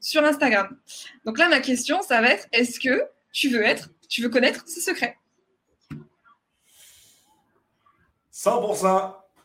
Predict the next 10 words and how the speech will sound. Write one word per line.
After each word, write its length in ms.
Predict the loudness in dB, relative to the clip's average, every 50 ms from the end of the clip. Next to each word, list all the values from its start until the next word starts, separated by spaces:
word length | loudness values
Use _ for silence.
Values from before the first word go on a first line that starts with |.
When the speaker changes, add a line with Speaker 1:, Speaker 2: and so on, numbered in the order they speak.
| _ _ _ _
Speaker 2:
<laughs> 80 | -6 -4 -4 -4 -6 -8 -10 -12 -16 -18 -20 _
Cent 300 | -20 -16 -6 -4 -4 -2
pour 120 | 0 2 2
cent 160 | 2 2 4
des 160 | 4 4 4
mots, 160 | 4 2 0
le 140 | -2 -2 -4
monde 200 | -4 -4 -4 -2
dit 140 | -2 -2 -2 -2
oui. 120 | -4 -6